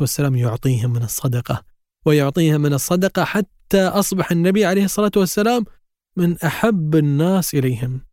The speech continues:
فهذه الأموال تؤثر في نفوس الناس. كل ما أعطيت الناس، حتى إذا كان أخوك هذا المسلم،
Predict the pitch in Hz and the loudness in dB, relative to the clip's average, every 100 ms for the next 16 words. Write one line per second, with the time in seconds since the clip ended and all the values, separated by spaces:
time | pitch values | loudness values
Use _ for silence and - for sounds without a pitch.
0 | _ - 151 165 160 127 131 170 170 131 | _ -4 -2 0 0 2 2 2 0 -4
1 | - _ _ _ - 190 240 185 147 147 | -14 _ _ _ -2 0 2 2 2 0
2 | 131 170 - 131 170 160 - - _ _ | 0 -2 0 2 2 0 -4 -10 _ _
3 | _ _ _ - 226 185 151 175 185 175 | _ _ _ 0 4 4 2 0 0 2
4 | 180 170 - - - 254 269 233 190 226 | 2 0 -4 -6 -4 0 2 2 2 2
5 | 208 190 - _ - - 240 - 196 175 | 0 -4 -14 _ -8 0 0 2 2 2
6 | 170 160 147 | 0 0 -2